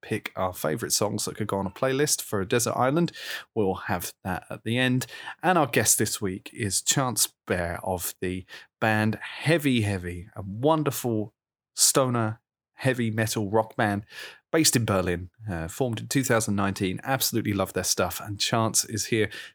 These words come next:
to promote their latest singles that are coming up, as well as a video he's been recording with a group of real passionate musical people here in Berlin. But before all that,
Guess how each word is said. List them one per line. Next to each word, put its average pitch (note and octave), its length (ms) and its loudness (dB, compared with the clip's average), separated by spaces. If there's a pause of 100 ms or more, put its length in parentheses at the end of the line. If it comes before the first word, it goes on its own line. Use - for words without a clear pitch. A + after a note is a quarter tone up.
to A#2+ 80 4
promote A2+ 500 2
their G#2 260 4
latest B2+ 360 4
singles D3 380 4
that C3 140 0
are B2+ 40 -4
coming C3+ 240 2
up, C3+ 160 0 (400)
as - 200 -4
well F2+ 160 -2
as E2 120 -2
a F2 60 -8
video F#2 340 0
he's F2 160 -2
been E2 160 -6
recording F2 560 -4
with F2 200 -6
a F2+ 240 -2
group A2 360 -2 (140)
of F#2+ 340 -2 (160)
real D3+ 300 2 (540)
passionate A#2+ 640 2 (120)
musical A2+ 460 0
people F#2 360 -8
here G2 300 -4
in F#2+ 240 -4
Berlin. F2 460 -4 (320)
But C#3 120 0
before G#3 380 4
all F#2+ 120 0
that, - 280 -4